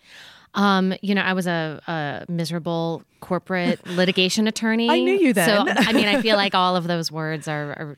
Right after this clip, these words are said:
Speaker 1: are used in the same sentence a lot. Um, representing, you know, pharmaceutical companies whose drugs killed people and people who, who, you know, worked with Bernie Madoff and on and on. It was like a parade of horribles.
Speaker 2: <laughs>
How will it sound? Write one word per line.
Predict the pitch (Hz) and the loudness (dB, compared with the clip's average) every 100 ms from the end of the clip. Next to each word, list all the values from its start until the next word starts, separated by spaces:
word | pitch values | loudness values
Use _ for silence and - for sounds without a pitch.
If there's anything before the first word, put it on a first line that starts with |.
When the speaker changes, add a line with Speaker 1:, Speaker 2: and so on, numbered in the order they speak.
| - | -10
Speaker 1:
are | 156 | -8
used | 156 156 160 | -6 -6 -8
in | |
the | 143 | -10
same | 160 156 | -10 -8
sentence | 156 160 156 - | -10 -10 -12 -10
a | 165 | -10
lot. | 151 143 147 - | -6 -6 -6 -6
Um, | 160 151 151 151 - - - - | -6 -4 -6 -10 -14 -20 -20 -8
representing, | 175 170 180 180 180 190 | -4 -2 0 0 0 0
you | 196 | -2
know, | 202 202 202 - _ | -2 -4 -6 -10 _
pharmaceutical | - 208 208 202 180 220 202 208 | -6 -2 0 0 -2 -2 -2 -4
companies | 196 190 185 | -2 -2 -2
whose | 185 | -4
drugs | 170 165 - | -4 -6 -4
killed | 170 160 | -4 -2
people | 170 156 160 156 151 151 | -6 -6 -4 -2 -2 -4
and | 143 147 | -6 -8
people | 165 156 | -10 -8
who, | 160 156 - | -8 -10 -12
who, | 165 151 151 143 | -10 -8 -8 -8
you | 160 143 | -8 -8
know, | 139 | -6
worked | 143 139 165 | -8 -10 -12
with | - | -10
Bernie | 143 143 | -8 -6
Madoff | 139 135 127 131 151 | -4 -4 -4 -6 -8
and | 147 | -6
on | 131 | -6
and | 135 127 | -6 -6
on. | 127 127 | -6 -8
It | |
was | 135 147 | -8 -10
like | 151 | -8
a | |
parade | - 196 185 | -2 2 2
of | 165 | 0
horribles. | 160 151 151 135 139 143 | -2 -2 -2 -4 -4 -6
Speaker 2:
<laughs> | - | -6